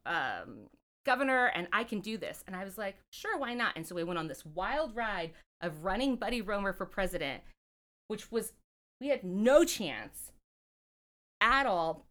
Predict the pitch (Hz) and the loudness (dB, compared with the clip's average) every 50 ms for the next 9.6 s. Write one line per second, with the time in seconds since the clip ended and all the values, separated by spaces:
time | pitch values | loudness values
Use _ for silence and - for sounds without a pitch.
0 | _ _ _ - 302 311 302 302 294 - - 226 202 233 233 226 240 208 202 190 | _ _ _ 0 2 2 2 0 -2 -4 -6 -8 -8 -6 -6 -6 -4 -2 -2 -2
1 | 185 185 - - 190 185 196 202 226 - - - 190 180 180 196 208 190 175 175 | -2 -4 -6 -8 -6 -6 -6 -4 -4 -4 -4 -4 -4 -4 -2 -2 -2 -4 -4 -4
2 | - 180 180 180 175 175 - - 175 170 185 190 180 165 151 165 190 240 240 180 | -4 -4 -4 -4 -6 -6 -6 -8 -8 -6 -6 -6 -6 -6 -4 -4 -4 -2 -2 -2
3 | 160 151 170 165 170 165 - - 180 165 - 175 175 175 202 190 185 185 196 - | -4 -4 -4 -4 -4 -6 -6 -6 -6 -6 -4 -4 -4 -4 -4 -2 -2 -2 -4 -4
4 | 202 185 180 180 185 185 180 254 269 - 120 98 117 160 165 180 170 196 175 - | -4 -4 -4 -4 -4 -4 -6 -6 -6 -6 -6 -4 -4 -4 -4 -6 -8 -10 -10 -12
5 | 185 - 170 - - 226 226 220 226 226 190 180 160 160 156 156 160 - - - | -10 -10 -10 -6 -4 -4 -2 -2 -2 -2 -2 -4 -4 -4 -6 -8 -8 -8 -8 -8
6 | 151 170 151 147 - - - - _ _ - 185 180 180 - 165 170 165 160 220 | -6 -4 -4 -4 -6 -10 -14 -20 _ _ -6 -6 -6 -6 -6 -8 -8 -6 -6 -6
7 | 202 233 233 233 220 190 - - 208 175 180 160 170 175 180 220 254 262 269 - | -6 -6 -6 -6 -6 -6 -6 -8 -8 -8 -6 -4 -4 -4 -2 -2 -4 -4 -4 -4
8 | 277 285 285 269 - - - - - - 165 240 320 285 175 - - - 135 139 | -4 -4 -4 -4 -4 -8 -8 -8 -6 -4 -4 -2 -2 -4 -4 -6 -10 -10 -10 -10
9 | 110 107 101 117 - - 175 180 175 170 170 165 | -10 -10 -10 -12 -10 -10 -6 -6 -4 -4 -6 -8